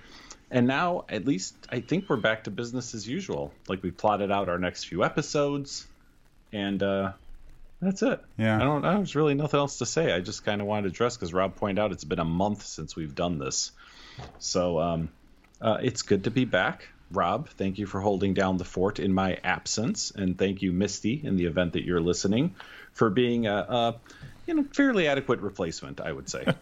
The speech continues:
Speaker 2: <laughs> Wow. Uh, yeah, and I'm assuming that none, neither of us are gonna have any vacations coming up in the near future. I know that, like, I just chose to cash out, like, two weeks of vacation time because,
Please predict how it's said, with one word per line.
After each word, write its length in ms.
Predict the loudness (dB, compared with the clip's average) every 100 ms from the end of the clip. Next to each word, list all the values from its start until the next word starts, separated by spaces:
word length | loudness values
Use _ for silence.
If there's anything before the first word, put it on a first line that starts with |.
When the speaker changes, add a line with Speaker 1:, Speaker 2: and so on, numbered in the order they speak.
| -2
Speaker 2:
<laughs> 160 | -2
Wow. 600 | 2 0 4 2 4 0 0 -10 -14 -14 -14 -14 -16 -20 -4
Uh, 480 | 4 6 6 4 2 -2 -8 -6
yeah, 400 | 2 4 6 2 -2
and 140 | 2 4
I'm 140 | 4
assuming 500 | 4 4 6 4 2
that 320 | 2 0 0
none, 340 | 0 2 2 2
neither 340 | 2 2 4 4
of 120 | 4
us 180 | 2 2
are 60 |
gonna 180 | 2 4
have 420 | 4 4 2 -4 -14 -20 -20 -20 -2
any 140 | 0
vacations 560 | 2 4 4 2 2 0
coming 240 | 2 4
up 140 | 2 2
in 60 |
the 60 | 2
near 160 | 2 2
future. 480 | 2 2 2 4
I 120 | 4 4
know 160 | 4
that, 220 | 6 4
like, 280 | 4 0 -2 -14 -20 -20 -20 -20 -20 4
I 500 | 6 8 6 2 -2 -12 _ _ _ _ _ -2
just 260 | 0 0
chose 300 | 2 4 4
to 80 | 0
cash 380 | 0 4 4 6
out, 320 | 4 4 2
like, 180 | 0 0
two 220 | 0 0
weeks 240 | 2 0 0
of 80 |
vacation 500 | 2 2 2 2 0
time 300 | 0 2 2
because, 580 | 0 0 0 0 -2 -6